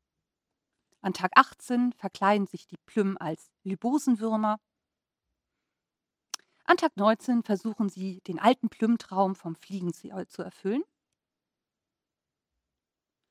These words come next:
An Tag zwanzig machen sie das erste Mal ein Mega-Schaumbad in ihrem Leben.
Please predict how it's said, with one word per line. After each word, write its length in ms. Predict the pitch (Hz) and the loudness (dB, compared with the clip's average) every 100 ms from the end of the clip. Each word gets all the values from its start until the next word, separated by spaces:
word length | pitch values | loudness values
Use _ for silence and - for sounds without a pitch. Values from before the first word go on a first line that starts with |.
| _ _ _ _ _ | _ _ _ _ _
An 160 | - 190 | -8 -6
Tag 200 | 185 - | -8 -2
zwanzig 680 | - 240 311 - 277 - - | 6 8 8 2 -4 -6 -2
machen 260 | 208 220 214 | 0 0 -2
sie 100 | 196 | -4
das 160 | 196 | -4
erste 340 | - 240 - 208 | 0 0 0 0
Mal 320 | 196 202 208 | 4 6 4
ein 220 | 180 170 | 2 2
Mega-Schaumbad 920 | 185 277 254 220 - 214 226 180 175 | 4 4 2 0 0 2 2 2 -4
in 120 | 180 | -6
ihrem 240 | 175 160 170 | -4 -2 -2
Leben. 300 | 160 160 | -4 -4